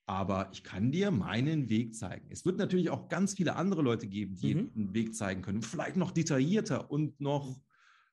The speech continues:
Speaker 1: äh, mit viel mehr Marketing-Know-how.
Speaker 2: Mhm.
Speaker 1: Aber ich muss auch ganz ehrlich zu dir sagen jetzt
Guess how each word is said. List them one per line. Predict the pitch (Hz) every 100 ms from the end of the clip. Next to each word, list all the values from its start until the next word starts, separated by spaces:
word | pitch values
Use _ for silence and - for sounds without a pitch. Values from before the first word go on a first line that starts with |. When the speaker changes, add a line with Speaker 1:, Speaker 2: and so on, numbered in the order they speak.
| _ 131
Speaker 1:
äh, | 127 123
mit | 123 131
viel | - 165 156
mehr | 143
Marketing-Know-how. | 131 196 220 - 139 117 101 90 98 92 123
Speaker 2:
Mhm. | 123 156 - _ _
Speaker 1:
Aber | - 113
ich | 131
muss | 175
auch | 127 123
ganz | 117 113
ehrlich | 131 147 -
zu | -
dir | 117 117 139
sagen | 175 190 185
jetzt | 233 - -